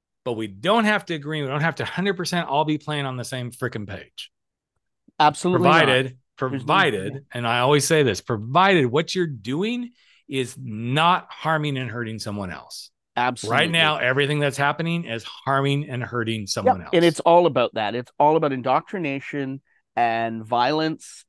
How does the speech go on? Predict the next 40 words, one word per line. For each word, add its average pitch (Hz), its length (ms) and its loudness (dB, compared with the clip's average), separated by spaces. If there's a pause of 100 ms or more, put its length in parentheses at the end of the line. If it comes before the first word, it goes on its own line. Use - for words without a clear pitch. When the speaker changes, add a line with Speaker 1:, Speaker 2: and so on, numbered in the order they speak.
(140)
Speaker 2:
and, 110 920 -4
and, 110 420 -8
and 110 420 -8
a, 104 320 -6
and 113 280 -8
one 135 200 0
path 127 360 -2 (120)
and 117 120 -10
one 120 220 -6
right, 110 280 -6 (220)
one 123 380 -6 (220)
righteous 113 500 -8
thing. 95 200 -12 (420)
I 135 180 2
sat 185 400 2
in 180 100 -2
a 160 140 -4
Christian 196 500 -6
Music 185 260 -2
Award 180 400 2
show 180 460 2 (340)
where 113 240 -4
they 131 140 2
were 131 240 2
celebrating 202 680 2
music, 170 580 -2
and 131 120 -4
it 131 40 -6
was 135 180 -6
like, 127 160 -6
"Wow, 202 260 6
look 214 200 4
at 160 80 -4
the 160 80 -2
diversity 139 720 -2
and 120 100 -4
the, 123 60 -6
and 127 300 -8
the 123 60 -4
color 160 560 2